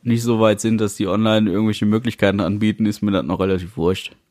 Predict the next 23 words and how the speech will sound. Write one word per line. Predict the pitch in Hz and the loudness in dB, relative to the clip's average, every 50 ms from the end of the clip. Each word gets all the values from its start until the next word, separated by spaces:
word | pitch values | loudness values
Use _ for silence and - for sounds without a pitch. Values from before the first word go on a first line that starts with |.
| _ _ _ _ _ _ _ _ _ _ _ _ _ _ _ _ _ _ _ _ - | _ _ _ _ _ _ _ _ _ _ _ _ _ _ _ _ _ _ _ _ -2
Wenn | 95 98 95 | 0 0 2
sie | 98 95 | 2 2
jetzt | 98 98 - | 0 0 -2
anfangen, | - 92 110 110 - 107 104 101 104 104 101 | -2 -2 -4 0 0 0 2 2 0 0 0
so | 101 98 95 | 0 0 0
mit | 98 98 98 101 92 | 2 0 0 0 0
dem | 98 98 | 0 0
Motto, | 98 101 - 98 95 95 | 0 0 0 0 -2 0
"Du | 92 87 | -2 -2
könntest | - 104 101 107 - | -2 -2 -2 -2 -4
jetzt | 98 - - | -6 -6 -4
deinen | 87 87 87 | -4 -4 -2
Personalausweis | - 92 82 90 85 82 82 104 113 113 110 - - 95 - - | -4 -4 -2 -2 -2 -2 -2 -4 -4 -4 -4 -4 -4 -4 -4 -2
online | 73 95 113 127 127 | 0 2 2 2 0
beantragen", | 113 - - 110 110 101 98 165 170 147 120 104 | 0 -2 -4 -6 -6 -6 -6 -4 -4 -4 -4 -4
das | 107 101 | -6 -4
gibt's | - 104 98 - | -4 -6 -4 -2
ja | - 92 | -2 0
leider | 90 85 87 90 95 | 0 0 0 0 0
immer | 95 110 113 113 | 0 2 2 2
noch | 113 113 | 0 0
nicht | 113 - | -4 -2
flächendeckend. | - 110 113 - - 107 - - - - - - - | -2 -2 -2 -2 -4 -6 -6 -6 -6 -6 -8 -8 -8